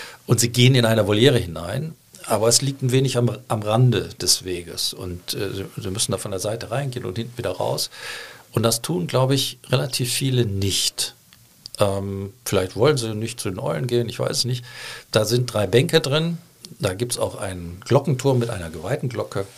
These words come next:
äh, aus Österreich. Und, äh, da sitze ich ganz gerne mal. Und, äh, ja, das ist, glaub ich, einer der unterschätzten Orte.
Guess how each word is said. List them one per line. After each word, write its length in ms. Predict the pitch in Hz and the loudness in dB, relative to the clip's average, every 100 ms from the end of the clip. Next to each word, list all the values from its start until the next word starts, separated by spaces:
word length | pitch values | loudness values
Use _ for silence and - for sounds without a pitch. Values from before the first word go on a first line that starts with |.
| - - - - - - - | -18 -14 -14 -16 -20 -20 -4
äh, 60 | 92 | -2
aus 280 | 92 95 | 0 -2
Österreich. 760 | - 156 - 117 107 104 98 - | -2 -2 2 2 4 0 -2 -6
Und, 520 | - 98 98 - - - | -2 0 -2 -4 -4 0
äh, 340 | 123 110 104 156 139 | 0 0 -6 -8 0
da 260 | 113 143 165 | 0 2 2
sitze 300 | 156 - - | 0 -2 -2
ich 220 | 156 - | -2 -2
ganz 280 | 127 131 - | 0 -2 -2
gerne 300 | 131 127 - | 0 0 -2
mal. 400 | - 92 143 170 | -8 -8 -8 -4
Und, 300 | 120 123 120 - | -4 -4 -8 -8
äh, 1600 | 107 104 104 123 - _ _ _ _ _ _ _ _ _ _ - | -6 -6 -10 -12 -18 _ _ _ _ _ _ _ _ _ _ -4
ja, 200 | 110 143 - | -2 -2 -4
das 200 | 104 - | -6 -2
ist, 160 | 123 | -4
glaub 200 | 117 113 | -2 -4
ich, 140 | 123 113 | -4 -4
einer 180 | 117 | -4
der 140 | 113 120 | -4 -6
unterschätzten 580 | 123 - - 120 - 117 | -6 -4 -4 -2 -4 -4
Orte. 300 | 98 - | -10 -12